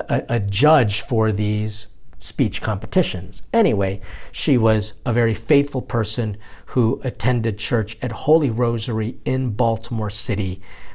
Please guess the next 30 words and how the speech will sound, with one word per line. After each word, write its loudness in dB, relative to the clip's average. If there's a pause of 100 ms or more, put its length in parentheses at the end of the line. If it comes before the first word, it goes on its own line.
which 0
is 0
now 4
kind 0
of 2
a -4
little 2
bit 0
of 0
a -2
shrine 0
for -2
the -2
Divine -2
Mercy -4
celebrations. -4 (400)
And 2
by 2
the 0
way, 0
you -6
gotta 0
pray 0
for -2
that 0
place -4
because -4
it -4
is -4
possibly, -2